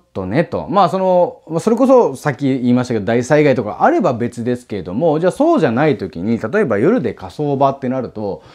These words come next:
そうですね、その火葬場がね、例えばその山奥のみたいな、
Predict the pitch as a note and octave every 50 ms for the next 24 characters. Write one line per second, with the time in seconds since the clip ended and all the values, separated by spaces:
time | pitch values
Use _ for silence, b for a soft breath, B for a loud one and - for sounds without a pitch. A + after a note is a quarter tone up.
0 | B B B B _ - G#3 A3 G3 D3+ - - C3+ C#3 B2+ B2 B2 C3 B2+ A#2+
1 | B2 - D3+ D3+ - D4 C#4+ C4 C4+ B3+ B3 A#3+ A#3 A#3+ - E3+ E3+ G3 G#3+ F#3
2 | B2 C3+ A#2 G2 G2 A2 C#3 F3 G3+ A3 A#3 C#4 C4+ B3 D#4 C#4 A3+ E3 C3 B2
3 | B2 A#2+ G#2 F#2 E2+ D#2+ D#2+